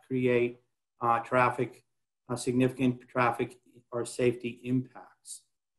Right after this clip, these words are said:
Um, the stormwater has also been, uh, stormwater report has been provided and has, uh, been under review by, uh, the town's consultant,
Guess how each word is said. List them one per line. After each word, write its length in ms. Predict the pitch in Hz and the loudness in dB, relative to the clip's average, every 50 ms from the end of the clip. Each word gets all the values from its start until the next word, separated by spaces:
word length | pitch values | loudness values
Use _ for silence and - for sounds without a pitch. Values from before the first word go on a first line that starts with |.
| _ _ - | _ _ -2
Um, 320 | 131 127 123 123 120 117 117 | 2 4 4 4 4 2 -2
the 40 | 123 | -4
stormwater 800 | 120 - - 160 151 156 151 156 151 151 151 165 180 180 170 - - | -6 0 4 6 8 8 8 6 8 8 8 8 6 4 2 0 0
has 180 | 139 135 - | 0 0 2
also 340 | 147 139 139 139 - - 143 | 2 2 2 2 2 0 -2
been, 440 | 131 127 147 143 135 139 139 131 127 - _ _ _ _ _ _ _ _ 131 | 0 2 2 2 2 2 0 -2 -6 -8 _ _ _ _ _ _ _ _ -6
uh, 160 | 123 120 117 | -4 -4 -4
stormwater 680 | - - 147 139 139 139 139 139 139 139 135 135 135 | -4 -2 0 0 0 2 2 2 2 2 2 0 0
report 460 | 131 127 127 - 151 147 147 147 143 143 | -2 -2 -2 0 2 2 2 2 0 -2
has 140 | 143 123 | -4 -4
been 180 | - 143 135 131 | -4 -4 -6 -6
provided 680 | 131 139 123 123 127 127 135 143 147 170 180 175 - - - | -6 -6 -4 0 2 2 2 2 0 0 -4 -6 -6 -12 -16
and 240 | 120 120 120 117 127 | -14 -12 -10 -8 -6
has, 300 | 123 120 110 - - - _ _ _ - | -8 -8 -8 -10 -16 -20 _ _ _ -16
uh, 100 | 117 120 | -14 -14
been 240 | 110 - 131 131 131 | -10 -6 -4 -4 -4
under 300 | 127 135 131 131 127 131 | -2 -2 -2 0 2 4
review 480 | 131 131 123 123 123 127 131 131 131 127 | 4 4 2 2 0 0 0 2 2 2
by, 420 | 127 131 127 127 127 123 123 123 120 - - _ _ _ _ _ _ - | 2 4 4 4 4 2 0 -2 -4 -8 -16 _ _ _ _ _ _ -6
uh, 200 | 123 120 117 113 | -4 -2 -2 -2
the 120 | 110 117 | -4 -6
town's 400 | 117 - 131 127 127 127 123 123 | -6 -2 0 0 2 2 0 -2
consultant, 760 | - - 123 120 - - 156 170 170 180 185 180 175 - - | -4 -6 -8 -4 0 4 4 4 4 2 0 -2 -4 -6 -10